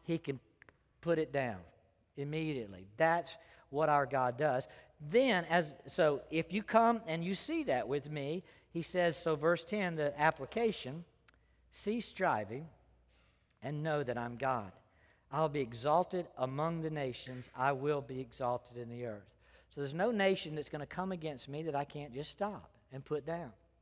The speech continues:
If you get that, that that's how powerful God is, that if the, all of America were to come against you, God says, "I got that. I can take care of that. That's not a big deal. I can take care of them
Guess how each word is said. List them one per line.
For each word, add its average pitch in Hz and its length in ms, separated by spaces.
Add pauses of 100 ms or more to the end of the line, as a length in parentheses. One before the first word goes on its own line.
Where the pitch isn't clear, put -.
(640)
If 151 160
you 180 140
get 220 320
that, 123 340
that 143 160
that's 190 240
how 185 200
powerful 175 600
God 175 300
is, 135 640 (1600)
that 139 100
if 139 120
the, 131 140 (420)
all 208 280
of 262 100
America 185 540
were 131 220
to 123 60
come 170 280
against 151 480
you, 131 180 (1200)
God 156 180
says, 151 140 (500)
"I 202 80
got 226 240
that. 139 260
I 160 80
can 220 180
take 180 220
care 131 180
of 107 60
that. 101 180
That's 147 180
not 190 120
a 160 40
big 113 200
deal. 85 100 (1500)
I 147 120
can 165 120
take 160 220
care 147 200
of 123 120
them 190 380